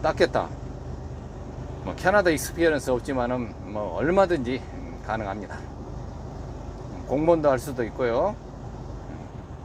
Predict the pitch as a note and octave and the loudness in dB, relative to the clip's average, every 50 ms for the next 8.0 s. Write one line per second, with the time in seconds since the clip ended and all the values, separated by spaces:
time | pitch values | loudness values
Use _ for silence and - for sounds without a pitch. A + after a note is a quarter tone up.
0 | - - - - - - - - - - - - G#2+ A2 G#2+ G2 G2+ A#2+ D3 E3 | -14 -14 -14 -14 -12 -12 -12 -12 -12 -12 -8 -4 -2 0 0 4 6 8 8 8
1 | D#3+ D#3 C#3 A#2 A2+ A#2+ B2+ A#2 G#2 G#2 G2 F#2+ G2 F#2+ F2 E2+ - - - - | 8 6 4 4 2 0 -2 -2 -4 -4 -4 -4 -4 -6 -6 -8 -10 -12 -14 -14
2 | - - - - - - - F2+ F#2 F2+ - - - - - - - - - G2+ | -14 -14 -14 -14 -14 -10 -6 -4 -4 -4 -6 -6 -8 -8 -8 -10 -10 -4 0 0
3 | A#2+ B2+ B2 A#2+ A2+ G#2+ G2+ F#2+ A2 B2 C3 B2+ A#2+ A2+ G2 G2 G2 G#2+ A#2+ A2+ | 2 4 4 4 4 2 2 2 4 4 4 4 2 2 0 0 2 2 0 0
4 | - - F#2+ F#2 F2+ E2+ E2 E2+ G#2+ A2 - C#3+ C#3 A#2+ A2 - D3+ F3+ E3 D3 | 0 -4 -4 -4 -2 -2 -2 -2 -2 0 4 6 6 6 6 6 6 4 6 4
5 | C3 A#2+ C#3+ D#3+ C3+ A#2 - - - - - - - G#2 G#2+ - G2 - B2+ B2 | 2 4 4 4 4 2 -2 -8 -10 -10 -10 -8 -8 -6 -6 -4 -4 -2 0 0
6 | A#2+ B2 C3+ C#3 - B2+ - - F#3 F#3+ G3 F3+ - - A#2 G2+ - - - - | 2 2 0 0 -2 -4 -2 -2 0 2 2 2 2 0 -4 -6 -6 -8 -8 -8
7 | - - - - - - - F#2 - - A2+ A#2+ B2+ A#2 G2+ - G#2+ A#2 G2+ - | -8 -8 -8 -8 -8 -6 -6 -6 -4 -2 0 0 0 0 0 0 0 0 0 -2